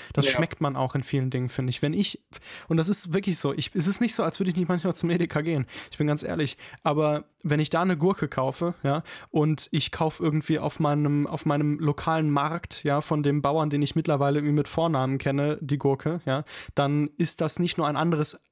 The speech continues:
Speaker 1: Erlebnis, das Einkaufen an sich der Produkte,
Speaker 2: Eben.
Speaker 1: ja, und ein anderes
Speaker 2: Eben.
Speaker 1: Vertrauen, sondern du schmeckst eindeutig einen Unterschied, ja. Es schmeckt einfach anders. Du schmeckst die, für mich, ich, ich sage für mich persönlich mal, ich schmecke die Liebe. Was ich damit meine ist,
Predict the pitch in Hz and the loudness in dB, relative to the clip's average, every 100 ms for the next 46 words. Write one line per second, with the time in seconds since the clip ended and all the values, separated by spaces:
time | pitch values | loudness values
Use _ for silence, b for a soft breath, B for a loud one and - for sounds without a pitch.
0 | _ - 151 175 226 156 151 151 143 147 | _ -2 2 2 2 0 0 0 -2 -2
1 | 139 147 143 156 139 139 160 - 143 143 | -2 0 0 0 0 0 0 -2 -2 0
2 | 139 - - - 147 156 143 139 147 160 | 0 0 0 0 0 0 -2 -2 0 0
3 | 131 113 110 160 170 156 139 151 208 156 | 0 0 0 0 0 2 2 2 2 2
4 | 156 240 - B B 165 - - 160 - | 2 -2 -6 B B 0 0 0 -2 -2
5 | - - - - - - 165 190 175 143 | -4 -6 -14 -20 -18 -4 0 2 2 0
6 | - 156 165 - 143 156 139 139 147 139 | 0 0 2 0 -2 -2 -2 0 0 0
7 | - - - - - 139 180 170 - - | -4 -6 -10 -10 -4 -4 -4 -4 0 0
8 | 170 175 - - 147 - 143 - 147 143 | 0 -2 -6 -4 -2 -2 -6 -4 -4 -2
9 | - - B B - 147 - 190 - - | -6 -8 B B -2 0 2 0 0 0
10 | 165 165 - 170 220 - _ _ - 202 | 0 0 0 2 2 -2 _ _ -4 -2
11 | - 220 233 - 185 180 175 - - - | -2 -2 2 2 2 2 0 -4 -16 -2
12 | 170 165 151 139 190 196 160 147 156 - | 0 2 2 2 2 0 -2 0 0 0
13 | 139 139 185 233 226 151 139 151 147 143 | 0 2 2 2 2 2 0 0 0 0
14 | 147 151 170 156 160 | 0 2 2 2 0